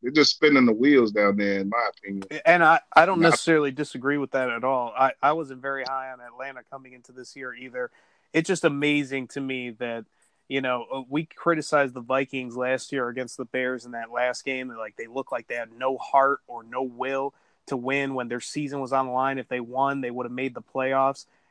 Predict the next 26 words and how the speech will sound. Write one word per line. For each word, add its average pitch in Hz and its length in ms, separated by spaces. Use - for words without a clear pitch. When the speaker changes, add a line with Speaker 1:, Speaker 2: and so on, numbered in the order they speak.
Speaker 2:
and 123 160
they 127 80
just 127 200
laid 131 360
this 120 160
total 131 300
egg. 127 220
I 131 120
felt 147 300
just - 260
the 135 140
same 160 600
way 143 200
again 123 460
with 113 180
Atlanta. 117 540
Another 143 420
team 156 480
that, 127 180
uh, 139 120
you 143 160
know, 131 240
a 127 60
lot 139 220
of 156 80
people 147 280